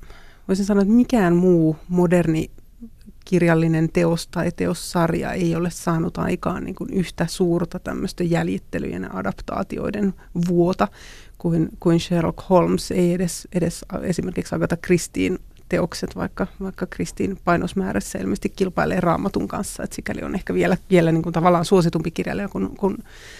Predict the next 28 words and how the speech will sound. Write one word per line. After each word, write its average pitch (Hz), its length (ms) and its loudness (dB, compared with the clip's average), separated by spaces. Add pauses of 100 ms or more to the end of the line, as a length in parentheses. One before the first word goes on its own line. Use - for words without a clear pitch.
(140)
kuin 175 140 4
Arthur 175 200 4
Conan 170 320 0
Doyle. 170 300 2 (800)
Mut 190 140 -2
Holmesissa 269 520 8
on, 208 200 4
on, 220 260 4
on 220 140 4
niin 202 100 2
kuin 196 100 -4
selvästi 196 380 2
jotain, 185 420 4 (340)
jotain 208 320 4
siinä 165 280 0
niin 165 120 0
kuin, 175 200 2 (140)
äh, - 80 -6 (360)
hahmossa - 680 2 (180)
ja 165 220 2
myöskin 175 340 0
tässä - 240 -8
hänen 170 180 2
parivaljakkuudessaan 185 1080 0
tohtori 185 320 -4
Watsonin 180 460 -4
kanssa, - 360 -6
joka - 280 -6